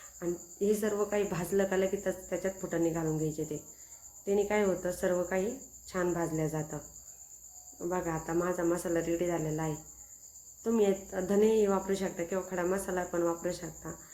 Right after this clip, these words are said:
मी अगोदर चिकनची भाजीचा एक रेसिपी टाकलेली आहे, तुम्ही ती पण बघा. आणि ही थोडीशी वेगळी आहे,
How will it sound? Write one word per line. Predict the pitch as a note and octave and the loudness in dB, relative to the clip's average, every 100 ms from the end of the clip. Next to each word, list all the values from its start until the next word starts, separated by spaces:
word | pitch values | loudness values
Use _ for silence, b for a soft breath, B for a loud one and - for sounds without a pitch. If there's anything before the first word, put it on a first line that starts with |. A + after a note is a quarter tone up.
| B B B - | B B B 2
मी | G#3+ | 4
अगोदर | G#3+ G#3+ G#3 G3+ G3 - - - | 6 4 6 4 4 -2 -10 -8
चिकनची | G3+ G3+ G3 G3 | -6 2 2 2
भाजीचा | G3 F3 D#3+ E3+ E3+ | 0 0 0 -2 0
एक | F3 E3 | 0 0
रेसिपी | E3+ F#3 - E3+ - | -2 -2 -4 -6 -4
टाकलेली | E3+ F#3 F#3 E3+ | -2 0 0 2
आहे, | E3 E3 D#3 | 2 0 0
तुम्ही | E3+ E3+ F#3+ | -2 0 -2
ती | |
पण | F#3+ F3+ F3 | -2 0 2
बघा. | F3 D#3+ E3 F#3 B B B - | 2 0 -2 -6 B B B -2
आणि | F#3 F3+ | 2 4
ही | F3+ F3+ - - - - | 2 0 -6 -16 -20 -2
थोडीशी | G3 G3 G#3 | 2 4 4
वेगळी | G3 G3 F#3 F3+ | 4 6 4 2
आहे, | F3 | 2